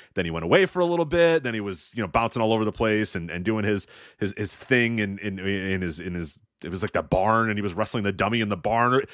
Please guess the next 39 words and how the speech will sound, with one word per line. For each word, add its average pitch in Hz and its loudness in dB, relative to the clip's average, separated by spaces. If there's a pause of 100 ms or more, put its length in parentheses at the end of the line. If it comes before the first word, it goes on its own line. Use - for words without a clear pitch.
(160)
Like, 233 4
he's 254 2
a 254 6
very 185 2
eccentric 131 -4
guy. 131 2
And 139 0
then 165 0
it 151 -2
kinda 151 -4
surprised 139 -4
everybody 139 2
when 113 -2
he 131 -2
just 123 -2
said, 127 2 (520)
"I'm 143 0
going 139 4
to 123 0
New 120 -2
Japan 110 0
and 101 -6
that's 98 -2
all. 92 -2
And 101 0
I'm 92 2
gonna 92 -2
be 92 0
a 87 0
New 85 -2
Japan 82 -2
guy 71 -6
forever." - -8
Like, 98 -2 (380)
so - 4
I 180 4
would 233 -2
assume 175 -4
that 123 -4